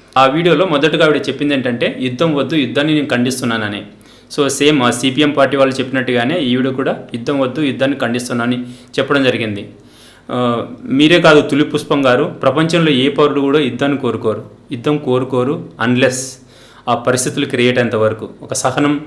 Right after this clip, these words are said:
సహి-, ఒక సహనం నశించే వరకు మాత్రమే యుద్ధం కోరుకోకుండా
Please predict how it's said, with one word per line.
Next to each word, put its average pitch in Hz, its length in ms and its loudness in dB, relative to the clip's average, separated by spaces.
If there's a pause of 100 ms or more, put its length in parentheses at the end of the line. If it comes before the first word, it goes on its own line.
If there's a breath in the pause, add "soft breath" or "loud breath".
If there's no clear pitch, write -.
సహి-, 127 320 -2 (400 loud breath)
ఒక 131 100 0
సహనం 147 440 4
నశించే 139 360 2
వరకు 120 340 2 (460)
మాత్రమే 143 600 0 (260 loud breath)
యుద్ధం 135 340 2
కోరుకోకుండా 147 800 4